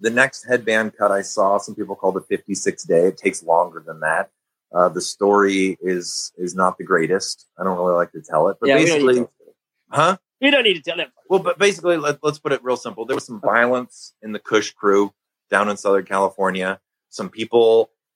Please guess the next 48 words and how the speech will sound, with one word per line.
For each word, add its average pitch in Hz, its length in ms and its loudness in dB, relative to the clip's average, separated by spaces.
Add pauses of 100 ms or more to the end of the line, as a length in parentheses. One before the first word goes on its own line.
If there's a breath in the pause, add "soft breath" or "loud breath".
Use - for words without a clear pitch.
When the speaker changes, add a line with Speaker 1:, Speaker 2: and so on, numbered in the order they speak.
Speaker 1:
took 113 220 -4
this 110 180 -6
cut 98 340 0
and 90 120 -14
fled 101 280 -2
to 101 80 -4
the 95 100 -6
Bay. 87 400 -2 (420)
They 92 320 0
were 92 580 2 (340)
hiding 104 400 -4
out 104 160 -4
in 101 60 -12
the 101 80 -8
Bay, 87 380 -2
and 87 120 -12
they 90 60 -6
didn't 101 180 -8
want 101 140 -6
any 104 120 -8
drama 92 460 -4
to 92 60 -6
follow 82 420 -4
them. 82 240 -12 (420)
So 95 640 0 (240)
they 104 100 -2
had 107 120 2
this - 160 -8
cut, 185 300 -2
but 101 100 -20
they 117 80 -4
didn't, 113 220 -10
and 101 100 -8
they 107 60 -2
wanted 107 220 0
to 95 60 -10
grow 151 220 4
it, 131 100 2
but 101 80 -20
they 110 80 -4
didn't 117 160 -4
want 107 180 -2
to - 60 -18
call 85 200 -2
it - 80 -10
that. 62 200 -20 (460)
And 101 180 -10
so 104 520 2